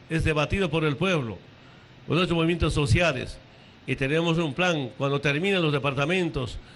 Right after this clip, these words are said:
debatir sus programas departamentales. El día cinco o seis de julio será un encuentro nacional,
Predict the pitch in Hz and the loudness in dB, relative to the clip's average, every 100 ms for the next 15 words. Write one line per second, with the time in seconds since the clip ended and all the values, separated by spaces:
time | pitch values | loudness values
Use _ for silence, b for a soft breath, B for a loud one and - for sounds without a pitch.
0 | - 135 143 143 175 165 160 143 160 180 | -4 0 0 0 2 0 0 0 2 2
1 | 160 139 143 139 135 160 175 185 160 - | 0 0 0 0 0 0 2 2 -2 -6
2 | B B B B B B - - - - | B B B B B B -20 -20 -20 -20
3 | - - - - - - - - - - | -20 -20 -20 -20 -20 -20 -20 -20 -20 -6
4 | 135 143 202 196 175 160 151 135 - 208 | -2 0 0 2 2 4 2 2 2 0
5 | 196 180 170 160 202 175 156 123 214 196 | 0 0 0 2 2 2 0 0 0 0
6 | 185 170 - - 151 185 165 151 180 202 | 0 0 -4 -4 -2 0 0 0 0 0
7 | 180 170 147 - 135 156 170 117 | 0 0 2 2 2 0 0 -2